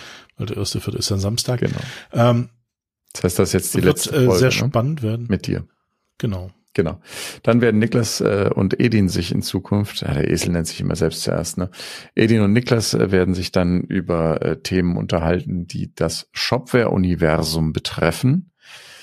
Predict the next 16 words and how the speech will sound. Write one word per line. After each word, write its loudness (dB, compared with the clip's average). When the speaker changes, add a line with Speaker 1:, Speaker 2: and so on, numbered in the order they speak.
Speaker 2:
Und 0
eventuell 2
gibt -6
es -8
zwischen -2
Niklas -2
und -2
Markus 0
ein, 2
ähm, 0
ein, 0
ein, 0
ein 0
Podcast, 0
der 4
mehr 2